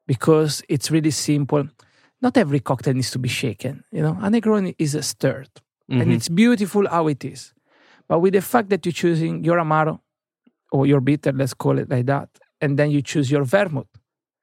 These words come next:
Speaker 1: or maybe it can turn into something else, like a sweet wine, you know?
Speaker 2: Yeah.
Speaker 1: And you're choosing your gin and you combine equal parts or different, depends on, that's is the process of making it is a pleasurable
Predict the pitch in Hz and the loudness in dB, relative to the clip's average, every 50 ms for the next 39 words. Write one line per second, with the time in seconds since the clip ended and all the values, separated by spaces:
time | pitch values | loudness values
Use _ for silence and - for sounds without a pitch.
0 | _ - 147 170 226 226 247 214 - 170 160 147 117 165 160 156 156 151 135 - | _ -2 2 2 4 4 4 2 2 0 0 0 0 0 0 2 0 0 0 -2
1 | 139 - 160 147 131 - 147 143 165 170 151 123 123 - - - 147 139 135 135 | -2 -2 -2 -2 -2 -2 0 2 2 2 2 0 -2 -4 -4 -2 -2 -2 -2 -2
2 | - - 139 123 - 190 214 - - 175 143 123 117 - 160 175 180 - _ _ | -2 -4 -2 0 0 0 0 0 -2 -4 -4 -4 -4 -4 -6 -6 -6 -8 _ _
3 | _ _ - 123 113 104 110 131 151 - _ _ _ _ _ _ _ - 156 156 | _ _ 0 2 2 2 2 0 -2 -8 _ _ _ _ _ _ _ 2 2 2
4 | 160 156 147 170 151 - 196 190 151 175 165 156 156 151 151 139 - - 156 156 | 2 2 0 -2 0 0 0 0 2 0 2 2 2 2 2 0 0 0 0 0
5 | 147 143 139 143 135 - 156 143 139 131 139 139 139 135 135 139 139 147 - _ | 0 0 0 -2 -2 -2 -2 0 0 2 2 2 2 0 0 -2 -4 -6 -10 _
6 | _ - 214 185 - 165 139 - - 131 104 92 104 139 131 - 139 131 123 131 | _ -6 -4 0 0 0 0 0 0 0 0 0 0 -2 -2 -2 -4 -2 -2 -4
7 | 127 - 143 139 131 135 131 - 135 135 135 143 147 143 - 214 196 156 156 160 | -4 -2 -2 -2 -2 -2 -2 -2 -2 -2 -2 -2 -4 -6 -8 -6 -2 -2 -2 -2
8 | 156 - - - - _ _ _ _ _ _ - - 165 156 127 135 165 143 - | -2 -4 -6 -8 -10 _ _ _ _ _ _ -8 -4 -4 -4 0 0 0 0 2
9 | - 190 196 202 202 - - 196 160 - 170 143 143 160 185 185 - 214 214 233 | 4 4 4 4 4 0 -2 -2 -2 -2 -2 -2 -2 -2 -4 -2 -2 -2 -2 -2
10 | 226 - - 123 - 147 120 - 147 147 139 123 - 151 - 120 131 135 139 | -2 -2 -4 -4 -4 -6 -4 0 0 0 2 2 0 -4 -4 -6 -8 -10 -12